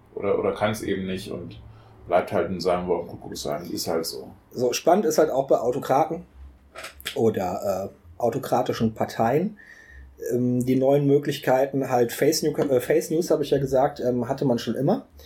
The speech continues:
Speaker 2: Jetzt hat man quasi eigene, äh, Face News Kanäle. Und damit das nicht mehr so als Propaganda rüberkommt, gibt es halt, äh, den Kanal, der die Informationen, die sonst woher kommen,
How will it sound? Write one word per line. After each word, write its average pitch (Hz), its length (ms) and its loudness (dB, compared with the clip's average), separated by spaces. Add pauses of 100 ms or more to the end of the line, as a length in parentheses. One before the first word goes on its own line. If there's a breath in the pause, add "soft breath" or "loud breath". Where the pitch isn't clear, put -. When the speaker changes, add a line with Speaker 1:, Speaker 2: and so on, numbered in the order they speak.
(320 loud breath)
Speaker 2:
Jetzt 123 240 2
hat 143 160 2
man 123 280 2
quasi 123 520 2
eigene, 120 960 2
äh, - 20 -12
Face 147 460 0
News 135 420 -4
Kanäle. 156 640 2 (380 loud breath)
Und 131 280 0
damit 135 260 2
das 123 140 2
nicht 143 180 -4
mehr 143 140 2
so 135 180 2
als 123 220 0
Propaganda 131 580 2
rüberkommt, 143 640 2 (560 loud breath)
gibt 147 300 -2
es 139 180 -2
halt, 131 500 2
äh, 127 180 6
den 131 180 2
Kanal, 135 720 4
der 127 300 2
die 123 180 -2
Informationen, 143 800 2
die 123 100 0
sonst 131 320 2
woher 113 280 2
kommen, 131 340 0